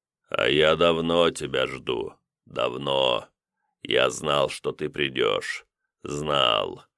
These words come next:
предчувствовал, боялся и надеялся». «Даже так?» не смог не удивиться я. «Я готов, посланник», продолжает вещать голос. «Осталось одно».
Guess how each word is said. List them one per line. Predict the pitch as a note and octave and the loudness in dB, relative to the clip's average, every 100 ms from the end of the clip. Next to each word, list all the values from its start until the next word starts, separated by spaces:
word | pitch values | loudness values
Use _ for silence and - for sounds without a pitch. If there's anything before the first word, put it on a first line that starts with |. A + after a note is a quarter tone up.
| _ _ | _ _
предчувствовал, | - F2+ F2 - G2 F2+ D2 B1+ A#1 G#1 G1+ - _ _ _ | -2 0 0 0 2 0 -2 -6 -4 -4 -4 -10 _ _ _
боялся | A1 G#1+ B1+ D2 F2 F2 - F2 E2 D#2+ _ _ _ - | -4 0 4 6 6 4 4 4 4 2 _ _ _ -14
и | - | -8
надеялся». | A#1 B1 C#2+ D2+ F2 F#2 F2+ - F2+ F2 - _ _ _ _ _ _ _ _ | -2 -2 2 4 6 6 4 4 4 4 2 _ _ _ _ _ _ _ _
«Даже | - E2 D#2 D#2 | 2 2 2 0
так?» | E2+ A2 - - _ _ - | 4 4 4 -4 _ _ -6
не | F2+ F#2+ | 0 0
смог | - G2 F2 | 2 2 4
не | F#2+ | 2
удивиться | F#2+ F2+ F2+ D#2+ - E2 | 2 2 2 0 2 4
я. | D2+ C#2 - _ _ _ _ _ _ _ - | 4 2 -4 _ _ _ _ _ _ _ -12
«Я | - A1 A#1+ | 0 2 2
готов, | C#2 - C2 A1 - | 0 2 2 0 -2
посланник», | A1+ A1+ - G#1 G#1+ G1+ G1+ G1+ - _ _ _ | -4 -4 -2 -2 -2 -2 -10 -12 -16 _ _ _
продолжает | D#2+ D#2+ D2 D2 D2+ E2+ F2 | 0 2 4 2 4 4 4
вещать | E2 E2 - D#2 C#2+ | 2 -2 0 0 0
голос. | D2+ D#2 - - - _ _ _ _ _ _ _ | 2 0 0 -6 -10 _ _ _ _ _ _ _
«Осталось | B1 C#2 - D2 C#2+ D2 - | 0 2 2 2 2 2 0
одно». | D2 D2 C2+ A#1+ | -2 -2 -2 -2